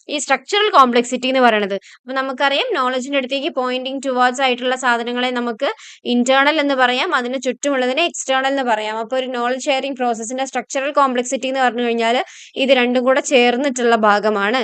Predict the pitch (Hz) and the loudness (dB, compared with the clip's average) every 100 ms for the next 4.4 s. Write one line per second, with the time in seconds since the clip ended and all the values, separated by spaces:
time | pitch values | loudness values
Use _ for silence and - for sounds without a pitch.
0 | 262 - - - 415 466 453 480 440 294 | -6 -16 -20 -2 2 2 2 2 2 2
1 | 262 277 269 277 - 392 - 480 453 480 | 0 0 0 -2 0 0 0 0 2 2
2 | 415 285 262 262 277 254 285 254 254 254 | 2 2 2 0 -2 0 2 2 0 2
3 | 233 247 247 247 240 240 214 196 - - | 4 4 4 2 4 2 0 -4 -10 -20
4 | - 302 381 480 | -4 0 2 0